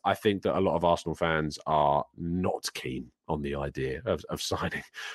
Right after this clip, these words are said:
Raheem Sterling, which, to be honest, it doesn't surprise me at all.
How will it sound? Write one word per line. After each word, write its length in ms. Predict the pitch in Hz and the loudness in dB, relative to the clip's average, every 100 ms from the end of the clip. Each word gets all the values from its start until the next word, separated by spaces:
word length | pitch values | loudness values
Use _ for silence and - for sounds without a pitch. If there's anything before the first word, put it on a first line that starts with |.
| - | 2
Raheem 260 | 98 107 87 | 4 6 4
Sterling, 320 | - 82 87 | 4 6 10
which, 220 | 156 139 | 10 8
to 80 | - | 10
be 100 | 190 | 12
honest, 360 | 190 175 - - - - - _ | 12 12 10 0 -16 -16 -16 _
it 200 | 135 123 | 2 6
doesn't 240 | 127 101 95 | 4 4 0
surprise 420 | 87 85 78 76 | 2 4 4 2
me 100 | 65 | -4
at 200 | - - | -6 -10
all. 100 | - | -16